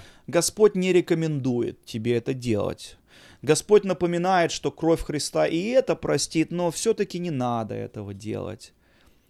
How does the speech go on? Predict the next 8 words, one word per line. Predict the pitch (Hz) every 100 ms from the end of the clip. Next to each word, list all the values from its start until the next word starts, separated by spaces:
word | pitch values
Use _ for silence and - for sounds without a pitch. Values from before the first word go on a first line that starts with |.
| _
Господь | 113 131 - 196 202 -
ненавидит | 135 139 160 185 190 160 165 165 120 139 180 160 127 - - - _
ложь. | 113 127 147 120 - - - _ - - _ -
Поэтому | 160 196 185 117 98 - _ -
ведение | 104 117 117 170 185 175 160 - -
бизнеса | 110 151 175 139 120 - 107 -
честным | - - 151 147 131 123 -
образом | 147 165 127 101 101 110